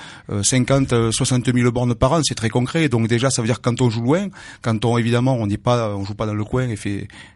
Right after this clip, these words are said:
c'est, c'est mon cas, eh bien, on part la veille et on revient le lendemain. Ça veut dire que des fois, pour un cachet,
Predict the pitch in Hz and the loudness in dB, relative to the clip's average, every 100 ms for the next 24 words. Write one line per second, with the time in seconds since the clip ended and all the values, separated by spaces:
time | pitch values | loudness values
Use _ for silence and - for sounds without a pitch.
0 | - 107 - 110 107 147 175 - - - | -14 -10 -4 -2 0 0 0 -6 -16 -8
1 | 90 107 101 101 107 104 120 151 170 - | -4 -2 -2 -2 0 2 2 0 -2 -6
2 | - 104 101 117 127 117 127 127 120 110 | -6 0 2 4 4 4 2 2 -2 -4
3 | 98 101 120 117 113 147 - 123 131 143 | -4 0 0 0 0 0 2 2 4 2
4 | - 147 139 | 2 0 0